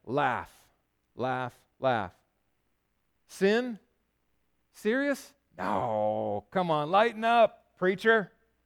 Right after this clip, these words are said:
We're just having fun. What's the big deal? Hmm. Church is a place for very weighty, somber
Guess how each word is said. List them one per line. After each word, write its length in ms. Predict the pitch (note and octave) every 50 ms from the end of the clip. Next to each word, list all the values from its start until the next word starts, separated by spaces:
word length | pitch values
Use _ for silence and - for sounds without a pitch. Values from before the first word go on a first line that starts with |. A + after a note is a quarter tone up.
| _ _ _ _ _ _ _ _ _ _ _ -
We're 100 | A3 A3+
just 220 | F#3+ G3 G3 -
having 340 | - D3+ E3 F3 F3 E3+ D#3
fun. 600 | - _ - B2 B2+ C#3+ D3 D3+ D3 C3+ A#2+ G2 F2+ _ _ _ _ _ _ _ _ _
What's 160 | - F#3+ -
the 100 | - G3+
big 320 | D#3 C3+ D#3+ F3 D#3+ A2+ E2
deal? 480 | G#2+ A#2 B2 C#3 C#3 C3 A#2+ F#2+ F#2+ _ _ _ _ _ _ _ _ _ _ _ _ _ _ _ _ _ _ _ _ _ _ _ _ _ _ _ _ _ _ _ _ _ _ _ _ _ _ _ _ _ _ _ _ _ _ _ _ _ _ -
Hmm. 220 | D3+ D3 B2+ A2 F#2+ E2+ _ _ _ _ _ _ _ _ _ _ _ _ _ _ _ _ _ _ _ _ _ _ _ _ _ _ _ _ _
Church 360 | - - E3+ G3 G3+ - -
is 120 | E3+ C3+
a 60 | D3+
place 640 | - _ _ D#3+ D#3+ D#3 D3 B2+ - - - - - _ _ _ _ _ _ _ _ _ _ _ _ _ _ _ _ _ _ _ _ _ _ _ _ _
for 140 | - C#3+ B2+
very 760 | G#2+ F#2+ G2+ A2 D3 D#3+ F#3 G3 G3+ G3+ G3+ G3 G3 G3 E3 - _ _ _
weighty, 920 | A2+ G#2+ A2+ A#2+ D3+ E3+ G3 G3+ F#3 - - - F#3+ G3 G3 G3 G3+ E3 _ _ _ _ _ _ _ _
somber 1120 | - - - - - - F3 F3+ F#3+ G3 G3+ G#3 G#3 F#3 G3+ G3+ G3+ G3+ G3+ G#3 F#3